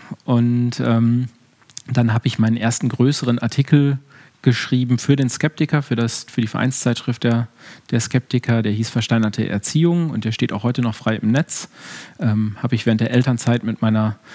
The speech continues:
Tochter geschrieben, als ich eigentlich das Haus hätte putzen sollen. <laughs> Und, äh, ja, das war dann so der Einstieg und seitdem bin ich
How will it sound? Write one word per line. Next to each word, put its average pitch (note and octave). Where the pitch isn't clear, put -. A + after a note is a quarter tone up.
Tochter D#3+
geschrieben, C#3+
als A2+
ich A#2+
eigentlich A#2
das A#2
Haus C3
hätte B2
putzen A#2
sollen. G#2+
<laughs> -
Und, A#2
äh, A#2
ja, C#3
das A2+
war B2+
dann B2+
so B2
der A#2+
Einstieg B2
und A#2+
seitdem A2
bin A#2
ich B2